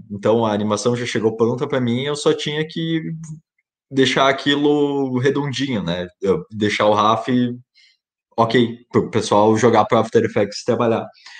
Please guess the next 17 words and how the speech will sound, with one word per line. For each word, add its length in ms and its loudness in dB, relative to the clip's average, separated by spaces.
Mas 180 2
acontece 680 0
que, 340 -6
ah, 400 0
se 140 -4
eu 40 0
não 60 -4
me 80 -4
engano, 320 2
esse 200 0
era 100 0
um 40 -6
projeto 400 0
da, 260 0
da 360 0
State 380 -2
Design 440 -2